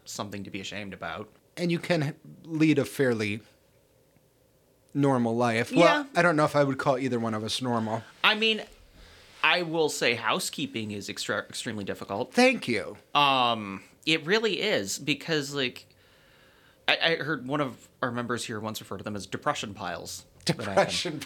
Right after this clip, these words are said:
Speaker 2: piles.
Speaker 1: And it is so true.
Speaker 2: Mm.
Speaker 1: Like, stupid little things that would be easy to take care of,
Speaker 2: Mm-hmm.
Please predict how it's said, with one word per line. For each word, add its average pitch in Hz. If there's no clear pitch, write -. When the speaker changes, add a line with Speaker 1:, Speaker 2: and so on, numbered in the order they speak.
Speaker 2:
piles. 147
Speaker 1:
And 123
it 151
is 156
so 123
true. 117
Speaker 2:
Mm. 143
Speaker 1:
Like, 120
stupid 151
little 139
things 135
that -
would 117
be 117
easy 123
to 139
take 143
care 147
of, 107
Speaker 2:
Mm-hmm. 117